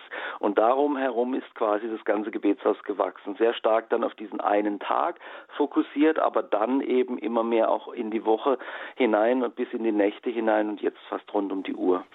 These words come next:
Also jetzt haben wir auch seit vielen Jahren eigene Räume, die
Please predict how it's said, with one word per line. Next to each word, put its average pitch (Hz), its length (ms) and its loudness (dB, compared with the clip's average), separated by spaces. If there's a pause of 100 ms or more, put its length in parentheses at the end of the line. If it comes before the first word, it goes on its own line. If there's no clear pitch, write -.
(220)
Also 101 160 4
jetzt 110 180 4
haben 113 160 2
wir 110 140 2
auch 104 180 -2 (140)
seit 98 240 -2
vielen 113 260 -2
Jahren 95 260 4
eigene 95 400 0
Räume, 98 420 0 (440)
die 101 380 0